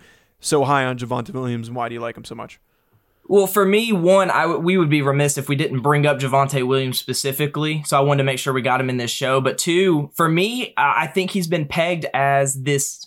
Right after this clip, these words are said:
Speaker 2: clear-cut R B three. There's the two guys at the top, and Javonte Williams has cemented himself as that third guy. But for me, he's, he's right there at two.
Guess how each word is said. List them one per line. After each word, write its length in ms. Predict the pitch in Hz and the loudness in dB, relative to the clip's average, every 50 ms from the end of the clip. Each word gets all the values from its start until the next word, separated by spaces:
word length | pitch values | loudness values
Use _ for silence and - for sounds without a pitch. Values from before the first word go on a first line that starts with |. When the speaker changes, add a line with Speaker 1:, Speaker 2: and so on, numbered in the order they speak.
| _ | _
Speaker 2:
clear-cut 480 | - - - 180 175 156 - 160 147 - | -6 -2 0 0 0 2 0 0 2 2
R 120 | 139 139 | 2 2
B 120 | 127 131 127 | 2 0 -4
three. 360 | 123 - 123 113 117 113 110 | -4 -4 -6 -4 -4 -4 -4
There's 200 | 113 123 120 - | -4 -4 -6 -6
the 80 | 135 - | -6 -6
two 180 | - 156 156 | -4 -2 0
guys 240 | 151 160 151 147 143 | 2 2 2 2 0
at 80 | 147 135 | -2 -4
the 80 | 143 | -4
top, 400 | 135 - 147 139 139 135 135 135 | -4 -2 -2 0 0 0 -2 -2
and 160 | 139 127 123 - - - - - - | -4 -6 -6 -8 -14 -20 -18 -10 -6
Javonte 460 | 147 143 151 151 151 147 160 147 143 | -2 2 2 2 2 2 0 0 2
Williams 280 | 135 135 135 135 131 | 2 0 0 -2 -4
has 120 | 131 127 - | -6 -6 -4
cemented 440 | 139 139 135 139 139 135 135 123 139 | -2 0 0 0 0 0 -2 -4 -4
himself 600 | 139 127 127 - - 131 123 120 120 - - - _ _ _ _ _ - - | -4 -4 -4 -4 -2 -2 -2 -2 -2 -4 -10 -16 _ _ _ _ _ -8 -6
as 200 | 131 135 131 127 | -4 -4 -2 -2
that 180 | 131 - - | -2 -2 -2
third 260 | - 131 127 123 117 110 | -2 -2 0 0 0 -2
guy. 240 | 123 123 127 127 | 0 0 2 0
But 160 | 127 135 120 - | 0 -2 -2 0
for 120 | 151 143 | 0 0
me, 240 | 147 170 196 214 202 | 0 0 0 0 0
he's, 420 | 170 165 170 165 - - - - _ | 0 0 0 -2 -4 -6 -8 -12 _
he's 500 | - 135 147 156 147 - - - - - _ - | -6 -4 -2 -2 -4 -4 -6 -8 -12 -14 _ -6
right 280 | 127 139 143 143 143 | -2 0 0 0 0
there 140 | 143 139 135 | 0 0 0
at 100 | - - | -2 -2
two. 280 | - 139 127 113 110 | -4 -4 -4 -4 -6